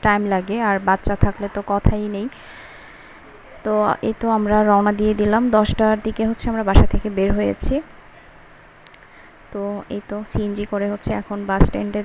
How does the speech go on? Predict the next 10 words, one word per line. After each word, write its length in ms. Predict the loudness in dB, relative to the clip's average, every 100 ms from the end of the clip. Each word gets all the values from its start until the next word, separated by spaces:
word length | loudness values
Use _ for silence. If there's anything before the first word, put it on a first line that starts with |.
| -2
যাব। 180 | -2 -4 -6 -10 -20 -20 -20 -16 -6
প্রথমে 280 | -4 -2 0
ভাবছিলাম 400 | 0 2 2 2 -2
যে 60 | -2 0
এবার 160 | 0 0
আমরা 160 | 0 -2
ট্রেনে 320 | -2 -2 0 0
যাব, 140 | 0 -2 -4
কারণ 200 | -4 -4 -4 -4
গতকাল 320 | -4 -2